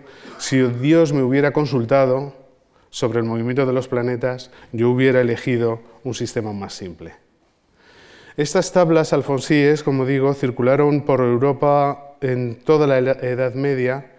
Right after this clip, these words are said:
y llegaron incluso a las manos de Copérnico, esta y otras tablas. Y Copérnico tuvo la genialidad de explicar,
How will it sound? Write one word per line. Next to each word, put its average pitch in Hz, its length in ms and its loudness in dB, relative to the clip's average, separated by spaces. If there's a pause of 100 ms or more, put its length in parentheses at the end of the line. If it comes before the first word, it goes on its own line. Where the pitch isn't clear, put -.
(200)
y 123 140 -4
llegaron 143 560 4
incluso 135 460 0
a 131 40 2
las 117 220 -2
manos 131 340 0
de 123 180 -2
Copérnico, 135 840 -4 (300)
esta 131 580 -4
y 120 140 -8
otras 123 340 -6
tablas. 131 480 -4 (1500)
Y 135 460 2
Copérnico 175 1040 2 (260)
tuvo 151 300 4
la 135 100 2
genialidad 147 760 0
de 135 320 0
explicar, 120 880 -2